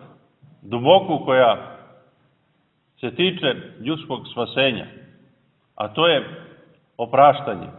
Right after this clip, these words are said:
Kako ćemo mi u stvari prepoznati da post i molitva koju mi činimo, da je ona zaista istinska,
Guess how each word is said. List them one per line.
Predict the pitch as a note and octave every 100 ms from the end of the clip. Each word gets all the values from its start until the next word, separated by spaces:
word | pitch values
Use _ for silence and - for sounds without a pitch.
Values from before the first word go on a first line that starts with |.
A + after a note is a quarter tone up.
| - _ _ _ _ _ _ _
Kako | F#3+ G3+ G3+
ćemo | F#3+ E3+ E3
mi | G3 D#3+ - - - - -
u | G#2+
stvari | - D#3+ F3+ D3
prepoznati | C3+ C3+ E3+ G3 D#3+ G2+ G2 D#2 - - _ _ _ _ _ _ G2
da | A#2 B2 - - - - - _ _
post | F#3 F#3+ - - - - - -
i | A#2+
molitva | D3 G3+ D#3+ A#2+ G#2
koju | B2 C3
mi | C3+ -
činimo, | B2+ F#3 D#3 G#2 - - - _ _ _ _ _ _
da | A2 D3
je | D#3+
ona | G3+ F3+ C3 - - - - -
zaista | F#2+ D3+ F#3 D#3+ A#2+ B2 G2 - - - _ _
istinska, | C#3+ F#3+ F#3+ F#3 E3+ - C3+